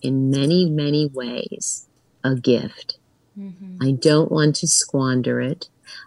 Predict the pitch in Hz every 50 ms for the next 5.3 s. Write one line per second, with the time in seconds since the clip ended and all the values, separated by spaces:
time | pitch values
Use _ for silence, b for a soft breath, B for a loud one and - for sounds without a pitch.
0 | B - 143 147 143 127 - - 151 160 185 190 180 170 147 131 127 127 - 131
1 | 131 131 135 143 151 151 - - - 139 131 123 120 - - - - - 131 127
2 | 123 131 - 170 196 226 226 - _ _ _ _ _ _ _ _ _ _ _ B
3 | B B B B B _ - 139 151 170 175 170 147 127 - - 123 - - -
4 | - 151 156 165 151 135 123 123 - - - - - 139 131 123 127 151 - -
5 | - - - - - -